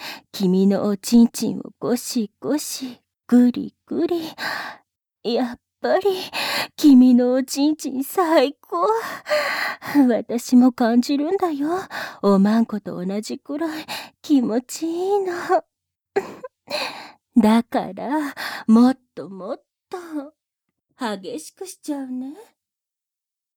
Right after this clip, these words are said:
ぐりぐり、ゴシゴシ、ぐっちゅぐっちゅ、ゴシゴシ、ゴリゴリ。ほらほら、もう行きそうなの？まだ我慢してね。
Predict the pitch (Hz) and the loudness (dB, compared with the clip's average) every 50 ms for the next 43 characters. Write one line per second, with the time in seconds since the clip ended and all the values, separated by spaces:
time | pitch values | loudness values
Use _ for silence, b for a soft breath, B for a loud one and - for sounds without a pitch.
0 | _ _ _ _ - 277 220 233 240 247 247 220 196 175 175 202 202 214 254 311 | _ _ _ _ -6 -4 0 2 2 2 0 -2 -4 -12 -18 _ -12 -8 -8 -8
1 | 302 285 285 269 B B B B B 233 277 302 311 311 - - 294 226 214 226 | -8 -10 -16 -18 B B B B B -2 0 0 0 0 -2 -6 -10 -10 -12 -14
2 | 226 190 247 370 - - - - 381 370 - B B B B B - 233 254 262 | -14 -12 -12 -12 -10 -12 -14 -14 -16 -18 -18 B B B B B 0 0 0 0
3 | 247 _ _ - 247 185 - 214 202 - 262 - _ _ - - 381 392 - B | -2 _ _ -18 -16 -16 -18 _ -16 -16 -16 -16 _ _ -16 -14 -14 -14 -16 B
4 | B B B B B B _ - 220 196 214 262 269 254 - - 214 175 160 - | B B B B B B _ -12 -6 -2 0 2 2 0 -2 -6 -10 -12 -14 -12
5 | - 175 214 269 269 - - 202 196 _ - 233 220 226 269 262 254 226 196 208 | -12 -10 -8 -8 -10 -10 -16 -18 -18 _ -6 -4 -2 -2 -2 -4 -6 -8 -10 -12
6 | - 180 170 330 392 403 403 392 - - _ _ - B B B B B B - | -12 -10 -10 -8 -8 -10 -12 -12 -14 -18 _ _ -20 B B B B B B -4
7 | 330 247 240 247 226 196 - _ - 240 226 294 370 370 359 349 - B B B | -4 -2 -2 -2 -4 -8 -14 _ -16 -14 -12 -12 -12 -14 -16 -18 -18 B B B
8 | B B B B B _ - 247 277 285 269 247 170 143 - - - - - 240 | B B B B B _ 0 2 2 2 2 0 -4 -6 -14 -20 -20 -18 -14 -14
9 | 220 254 339 370 392 403 392 339 320 330 370 440 466 _ _ _ _ _ _ _ | -12 -12 -12 -14 -14 -16 -16 -16 -16 -16 -18 -18 -20 _ _ _ _ _ _ _
10 | _ _ _ _ _ - 285 247 220 220 214 190 151 143 - 196 220 277 277 269 | _ _ _ _ _ -2 0 0 0 -2 -6 -8 -12 -14 -10 -8 -6 -4 -4 -4
11 | 254 202 190 202 - - - - 247 294 302 262 262 294 330 381 - | -6 -6 -10 -14 -18 -18 -16 -12 -12 -12 -10 -12 -12 -14 -16 -16 -20